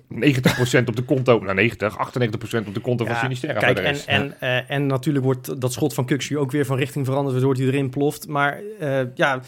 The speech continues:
Speaker 3: zoals Dessers in november een maand had, eh, oktober, november... dat, dat werkelijk alles wat hij aanraakte in, in goud veranderde. Zo is, eh, zo is, eh, Kukçu nu onze koning Midas.
Speaker 1: Ja,
Speaker 2: Ja.
Speaker 1: maar
Speaker 3: Ja.
Speaker 1: zeker, zeker ook echt sinds de winterstop, hè. Ik, ik heb een paar statistieken erbij gepakt.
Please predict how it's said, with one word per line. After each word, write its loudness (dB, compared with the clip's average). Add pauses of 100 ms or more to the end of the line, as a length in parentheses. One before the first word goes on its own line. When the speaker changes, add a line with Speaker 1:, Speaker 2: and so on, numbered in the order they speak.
(220)
Speaker 3:
zoals 0
Dessers 4
in 0
november 6
een 0
maand 2
had, 4
eh, 2
oktober, 4
november... 2
dat, 2
dat 2
werkelijk 6
alles 2
wat -2
hij 0
aanraakte 4
in, -2
in -2
goud 4
veranderde. 2
Zo 2
is, 0
eh, 2
zo 2
is, 0
eh, 4 (340)
Kukçu 4
nu 6
onze 2
koning 6
Midas. 4 (160)
Speaker 1:
Ja, 4
Speaker 2:
Ja. 6
Speaker 1:
maar 2
Speaker 3:
Ja. 8
Speaker 1:
zeker, 4
zeker 6
ook -2
echt -2
sinds 0
de -2
winterstop, 0
hè. 0
Ik, 0
ik -2
heb -2
een -6
paar 4
statistieken -4
erbij -2
gepakt. -10